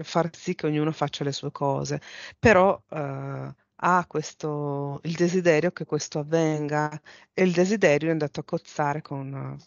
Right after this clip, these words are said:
la concretezza, con la, con le necessità di lui e quello che lui costantemente chiedeva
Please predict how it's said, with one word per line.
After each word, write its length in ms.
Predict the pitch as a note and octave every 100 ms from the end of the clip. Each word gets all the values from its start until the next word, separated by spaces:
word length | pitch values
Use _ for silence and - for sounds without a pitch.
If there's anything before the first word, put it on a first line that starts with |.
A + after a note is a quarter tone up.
| _
la 140 | D#3 D3
concretezza, 840 | D3 C#3+ D3 D3 D3 C#3 - -
con 160 | - D3+
la, 280 | D3+ C#2+ - D#3 - - -
con 220 | - D#3+ D3
le 140 | D3
necessità 540 | D3 D3 F3 - D#3+ D#3+
di 120 | D#3+
lui 200 | D#3+ F#3+
e 20 |
quello 220 | F#3 D3 D3+
che 100 | D3
lui 120 | D3+
costantemente 760 | D#3 D3 D3+ D3+ D#3+ C#3+ - D#3
chiedeva 760 | - D3 - D2 C#2+ D2+